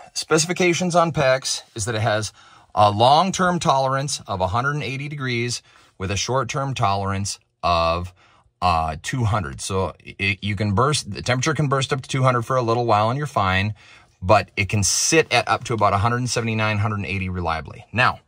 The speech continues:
what I'm gonna point out to you is on your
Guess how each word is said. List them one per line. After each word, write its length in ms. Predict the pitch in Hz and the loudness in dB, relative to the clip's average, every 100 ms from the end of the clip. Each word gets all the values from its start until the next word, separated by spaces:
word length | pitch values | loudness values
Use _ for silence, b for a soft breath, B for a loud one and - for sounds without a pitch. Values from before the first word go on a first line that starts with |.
| B B B B B B B B _ _ _ | B B B B B B B B _ _ _
what 180 | 107 139 | -10 -6
I'm 60 | |
gonna 120 | 175 190 | -4 0
point 260 | 202 208 | 4 6
out 160 | 226 226 | 6 2
to 120 | 156 | 2
you 220 | 120 135 B B B B B _ _ - - _ _ - | 0 0 B B B B B _ _ -18 -18 _ _ -8
is 240 | 113 101 - | -4 -4 -2
on 400 | 131 147 165 175 | 2 4 4 0
your 400 | 156 151 147 143 | 0 2 2 2